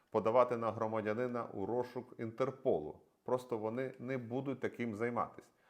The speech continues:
Або встановити Т Ц К за межами України. Щоб не писали у новинах, такого механізму просто не існує. Ввести обмеження з документами? Так, реально. І це створить багато проблем тим, хто проживає за кордоном.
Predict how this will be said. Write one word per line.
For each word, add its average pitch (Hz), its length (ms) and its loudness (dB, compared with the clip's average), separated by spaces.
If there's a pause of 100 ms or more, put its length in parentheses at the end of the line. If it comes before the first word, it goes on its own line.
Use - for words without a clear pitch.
(220)
Або 92 260 4
встановити 107 600 2
Т 92 180 2
Ц 92 160 0
К 113 300 6
за 101 380 4
межами 95 380 0
України. 82 680 -4 (680)
Щоб 151 240 -2
не 156 80 -2
писали 143 420 2
у 139 160 -2
новинах, 113 540 -2
такого 113 440 -2
механізму 107 800 -4
просто 107 500 -2
не 98 260 -4
існує. 101 500 -6 (500)
Ввести 113 360 -2
обмеження 117 600 0
з 95 60 -6
документами? 107 680 -2 (340)
Так, - 400 4
реально. 92 560 2 (340)
І 127 140 0
це 117 160 -4
створить 113 460 2
багато 107 380 4
проблем 117 440 0
тим, 151 240 -2
хто 135 200 -4
проживає 98 540 0
за 107 100 -4
кордоном. 123 540 0